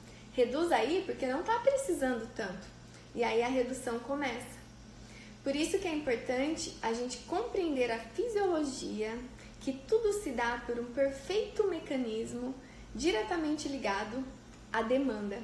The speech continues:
Quanto mais leite sair, mais leite vai produzir.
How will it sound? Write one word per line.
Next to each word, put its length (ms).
Quanto 280
mais 420
leite 400
sair, 640
mais 480
leite 400
vai 240
produzir. 640